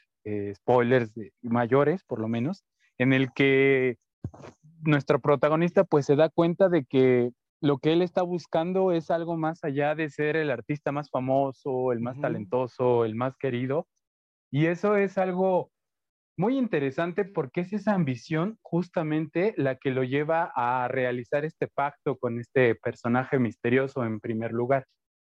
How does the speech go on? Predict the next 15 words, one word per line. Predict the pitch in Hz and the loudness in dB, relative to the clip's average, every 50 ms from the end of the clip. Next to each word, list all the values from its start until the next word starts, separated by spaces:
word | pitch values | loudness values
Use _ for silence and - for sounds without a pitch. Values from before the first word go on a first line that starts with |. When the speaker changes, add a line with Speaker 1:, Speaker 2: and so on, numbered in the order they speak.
| _ _ _ _ _ | _ _ _ _ _
Speaker 1:
Por | - 135 131 | -2 0 2
lo | 135 135 127 - | 2 0 0 0
cual, | 156 156 156 160 165 165 160 151 - _ _ _ _ _ _ _ | 2 2 2 2 2 0 -4 -6 -10 _ _ _ _ _ _ _
pues, | - 143 131 - | -2 -2 0 0
hablamos | 143 131 143 151 160 170 175 170 160 143 | 0 2 2 0 0 0 -2 -2 -4 -2
de | 131 131 131 131 127 127 127 131 135 147 | 0 2 4 4 4 4 4 2 2 2
un | 151 151 165 | 2 2 2
momento | 170 170 170 170 170 175 165 185 180 | 2 2 2 0 0 0 0 0 2
en | 180 160 139 | 2 2 2
el | 127 127 123 - | 0 0 -2 -4
que | _ 135 131 135 135 143 143 | _ 0 0 2 2 2 2
él | 156 165 | 0 0
mismo | 175 170 170 165 175 180 175 165 | 0 -2 -2 0 0 -2 -2 -2
se | - 143 131 127 | -2 -2 -2 -2
emancipa | 123 123 123 123 120 120 - - 190 202 185 - 151 156 208 | -2 -2 -2 -4 -4 -6 -8 -6 -8 -8 -6 -4 -6 -6 -6